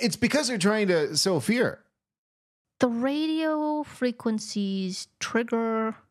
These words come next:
Speaker 2: the neuro <laughs> nanoparticles in the skin tissue
Speaker 1: Yeah.
Speaker 2: to zombie.
Speaker 1: To zombify you.
Speaker 2: I hate it. I mean, it's fun. It would be funny if it wasn't also, like, scary.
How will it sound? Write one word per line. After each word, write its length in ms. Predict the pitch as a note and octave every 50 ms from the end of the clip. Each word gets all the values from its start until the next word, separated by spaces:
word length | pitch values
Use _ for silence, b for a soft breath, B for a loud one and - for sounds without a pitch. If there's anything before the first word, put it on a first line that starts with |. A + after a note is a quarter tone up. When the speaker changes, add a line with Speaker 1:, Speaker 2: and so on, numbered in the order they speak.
| _ _ _ _ _ _ _ _ _ _ _ _ _ _ _ _
Speaker 2:
the 140 | - - G#3+
neuro 800 | G3+ G3 G3+ G#3+ A3+ A#3+ A#3+ A#3+ A3+ A3+ A3 G#3+ G#3+ G#3 G#3+ G3 B B B B B
<laughs> 220 | B B B -
nanoparticles 1040 | G3+ F#3 G3+ G#3+ G3 G3 G3 G#3 - - F3+ E3+ E3+ - - - - D#3+ F3+ F3 -
in 180 | F3+ F#3 F3
the 120 | F3 E3 E3+
skin 600 | - - - - - - G3+ G3+ G3+ F#3+ F#3 F3 - _ _ _ _ _ -
tissue 460 | - F#3 F3+ - - E3+ E3+ E3 F3+ - _ _ -
Speaker 1:
Yeah. 360 | - A#2 C3 E3+ A#3 A3+ D3+ - - _ -
Speaker 2:
to 420 | - G#3+ G#3 G3 F3+ F3+ F3 E3+
zombie. 1160 | F3+ - D3+ F3+ F#3+ G3+ G#3 F3+ F3 F3+ F3+ F#3+ G3+ G3 F#3 D#3+ D#3+ D#3+ D#3 D#3+ E3+ F3 - _ _ _ _ _ _ _ _ _ -
Speaker 1:
To 80 | -
zombify 760 | D3 C3 A2 E3 E3 E3 E3+ C#3+ C3+ - - G2 D#2 C#2 B1
you. 160 | G1+ G1+ G1+ - _ _ _ _ -
Speaker 2:
I 40 |
hate 500 | - - - - - - G3 F#3 F#3 F#3
it. 260 | F#3+ F#3 - - - - _ _ _ -
I 80 | A3 A3+
mean, 160 | G#3+ A3 A3
it's 180 | A3+ - - -
fun. 320 | - - A#3+ A3+ A#3 G3 -
It 200 | - B3+ C4 C#4
would 160 | E4 E4+ C#4+
be 120 | E4 E4
funny 420 | E4 - - D4 C#4+ D4 D4 D4 C#4+
if 140 | C#4 -
it 120 | - G#3 -
wasn't 280 | G3 G#3+ G#3+ G3+ G3+
also, 360 | F3+ G3 F#3 G3+ - - F#3+ F3
like, 200 | F3+ D#3 D#3 -
scary. 540 | - - - - D3 C#3 C#3+ - - F#3+